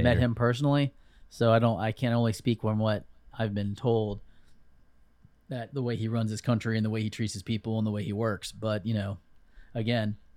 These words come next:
Speaker 1: we don't know how much propaganda is real or not in reality,
Speaker 2: True.
Speaker 1: 'cause we haven't interacted with the person on a personal level, you know?
Speaker 2: Right.
Speaker 1: <laughs>
Speaker 2: I mean, the only person,
Speaker 1: And,
Speaker 2: the only American
Speaker 1: and
Speaker 2: sitting
Speaker 1: history,
Speaker 2: president
Speaker 1: and his, yeah.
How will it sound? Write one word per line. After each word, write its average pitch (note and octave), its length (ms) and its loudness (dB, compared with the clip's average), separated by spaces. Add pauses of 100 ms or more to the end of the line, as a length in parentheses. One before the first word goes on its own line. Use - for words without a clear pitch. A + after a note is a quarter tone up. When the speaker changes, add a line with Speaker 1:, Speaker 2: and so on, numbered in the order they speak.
(960)
Speaker 1:
we B2+ 180 2
don't B2 240 4
know A#2 220 4
how A2+ 140 4
much A2 200 0
propaganda A2 640 2
is G#2 240 -2
real A#2 240 0
or G#2 180 -4
not G#2+ 380 -2 (200)
in A#2 120 2
reality, G#2+ 560 6
Speaker 2:
True. A2 120 -2
Speaker 1:
'cause G2 200 -4
we A2+ 220 0
haven't A2+ 280 2
interacted A#2 460 2
with A2 100 -4
the - 60 -12
person A2 340 -2
on G#2+ 140 2
a G2 40 -2
personal G#2+ 360 -4
level, G#2 320 -4 (260)
you A#2 140 0
know? A#2+ 220 4 (380)
Speaker 2:
Right. F#2 240 6
Speaker 1:
<laughs> - 800 -2
Speaker 2:
I G2+ 40 0
mean, F#2 220 4
the F#2 100 4
only G#2+ 160 4
person, G#2 300 2
Speaker 1:
And, A2+ 100 2
Speaker 2:
the G#2 40 2
only G2+ 140 2
American F#2+ 340 2
Speaker 1:
and B2+ 100 4
Speaker 2:
sitting C3 80 8
Speaker 1:
history, C3+ 260 6
Speaker 2:
president A2+ 300 4
Speaker 1:
and B2 60 4
his, C#3+ 180 4 (120)
yeah. G#2 240 -8